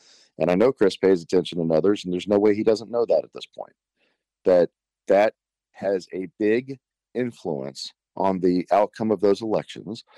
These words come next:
because unions drive their people into vote. And in a heavy union district,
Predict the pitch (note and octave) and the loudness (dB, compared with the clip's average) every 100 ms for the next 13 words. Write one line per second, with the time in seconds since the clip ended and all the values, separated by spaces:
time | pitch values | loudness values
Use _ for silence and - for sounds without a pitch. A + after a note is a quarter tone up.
0 | - _ - G#2+ G2 E2 F#2 F#2 G2+ A2 | -20 _ -2 0 0 0 0 2 2 -2
1 | - F#2 E2+ F#2+ - E2+ - E2+ E2 F#2 | 0 2 2 0 -2 -6 -4 -6 -4 0
2 | B2 A#2 - F2 E2+ E2 - F#2+ G#2 F2 | 2 0 -2 -6 -2 -2 0 -4 -4 -12
3 | G2 G#2+ C3+ E2 - G#2+ | -14 -14 -8 -6 -6 -8